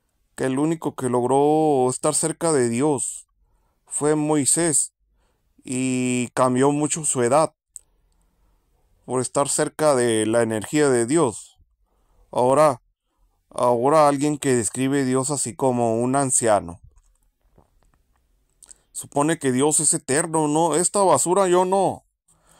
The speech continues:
te la vengo manejando, joven. Puras porquerías ponen aquí en Wikipedia de Dios. Por favor, que alguien que sea un verdadero cristiano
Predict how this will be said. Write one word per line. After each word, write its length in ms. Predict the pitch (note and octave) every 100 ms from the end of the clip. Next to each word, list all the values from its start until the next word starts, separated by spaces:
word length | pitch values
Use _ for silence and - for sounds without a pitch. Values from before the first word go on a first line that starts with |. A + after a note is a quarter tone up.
| _ _ _
te 100 | C#3
la 140 | C3+
vengo 340 | C3+ D3 E3 F3+
manejando, 600 | E3 A#2+ G#2+ B2+ C#3 D3
joven. 460 | - B2+ A#2 G2+ - _ _ _ _ _ _ _ _ _ -
Puras 420 | C3 D#3 E3 - _
porquerías 720 | C3+ B2 A#2+ A2 A2+ D3+ C#3+
ponen 440 | - B2 C#3 C3+ A#2+
aquí 220 | - C3
en 120 | C#3+
Wikipedia 640 | C3+ A#2+ A2+ A#2+ C3 C#3
de 140 | B2 G#2
Dios. 400 | G#2+ A2 - _ _ _ _ _ _ _ _
Por 120 | -
favor, 420 | - A#2 B2 F3+
que 100 | -
alguien 240 | D#3 E3 F#3
que 220 | - -
sea 140 | D3
un 100 | E3
verdadero 500 | F3+ E3+ A#2 A#2+ D#3+
cristiano 580 | - A#2 - F3 F3+ C#3